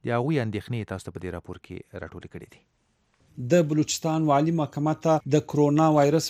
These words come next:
Speaker 2: په هکله باندې د ورکړل سوي درخواست اړویدنه قاضي جمال خان مندوخیل او قاضي نذیر احمد لانګو وکړله. عدالت د مرکزي حکومت له لوري د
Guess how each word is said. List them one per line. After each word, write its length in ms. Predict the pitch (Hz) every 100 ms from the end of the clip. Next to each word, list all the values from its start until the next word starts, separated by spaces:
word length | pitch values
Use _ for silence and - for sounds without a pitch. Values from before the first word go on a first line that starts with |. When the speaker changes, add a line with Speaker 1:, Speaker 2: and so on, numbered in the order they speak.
| -
Speaker 2:
په 80 |
هکله 260 | 139 151 156 147
باندې 400 | 156 156 151 123
د 160 | 147 143
ورکړل 360 | 139 - 139 131
سوي 260 | - 151 156 135
درخواست 580 | 143 127 151 147 - -
اړویدنه 600 | 143 139 139 135 156 156 - -
قاضي 280 | 147 139 147
جمال 380 | 135 143 151 151 -
خان 180 | 151 147
مندوخیل 580 | 139 143 143 - 160 151 143
او 20 | 147 143
قاضي 320 | 143 139 147 151 143
نذیر 300 | 131 147 139
احمد 320 | 139 143 127
لانګو 320 | 139 143 139 147
وکړله. 420 | 139 - 139 139 131 _ -
عدالت 400 | 143 139 143 156 - 135
د 100 | 143 143
مرکزي 420 | 131 143 127 156
حکومت 440 | 139 - 151 143 139
له 80 | 143
لوري 240 | 156 156 139
د 100 | 135